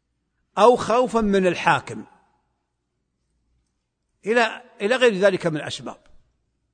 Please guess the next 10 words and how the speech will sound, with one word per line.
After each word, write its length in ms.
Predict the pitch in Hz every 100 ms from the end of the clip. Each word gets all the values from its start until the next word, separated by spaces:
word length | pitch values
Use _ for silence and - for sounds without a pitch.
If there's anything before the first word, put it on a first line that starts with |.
| _ _ _ _ _ _ _ _ _ _ _ _ _ _ _ _
فليس 440 | - 185 262 277 247
له 380 | 233 202 220
أجر 240 | 247 254 269
إلا 360 | 220 208 196
إذا 380 | 202 175 208 285 - - _ _ _ _ _ _ _ _ _ -
قصد 560 | 156 156 156 143 151 - _ -
وجه 300 | 147 135 123
الله 320 | 131 123 120
سبحانه 600 | 107 123 101 - 104 107 92
وتعالى، 680 | - - - - - -